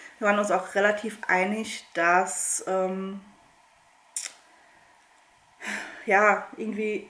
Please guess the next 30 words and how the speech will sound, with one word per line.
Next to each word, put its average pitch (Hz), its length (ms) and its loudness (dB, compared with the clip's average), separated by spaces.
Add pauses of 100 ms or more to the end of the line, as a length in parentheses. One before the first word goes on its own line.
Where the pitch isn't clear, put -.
wir 208 200 2
keine 214 300 4
Verbindung 262 560 2
zwischen 202 560 -6 (380)
Fiona 202 500 -2
und 202 480 -8 (340)
Connell, 247 480 -6
heißt 240 220 -12
er, 233 60 -16
glaub 226 220 -10
ich, - 160 -14
ja, - 140 -10 (220)
gespürt 226 500 0
haben. 233 300 2
Also 196 260 -2 (300)
klar, 240 340 8
irgendwo 240 300 4
war 220 140 6
das 226 340 2 (500)
präsent, 220 800 0
dass 214 220 -2
sie 254 380 -4
ihn 285 220 6
noch 294 200 2
liebt 302 280 2
und 226 140 2
er 180 160 0
sie 214 180 -2
noch 311 260 4
liebt. 359 340 4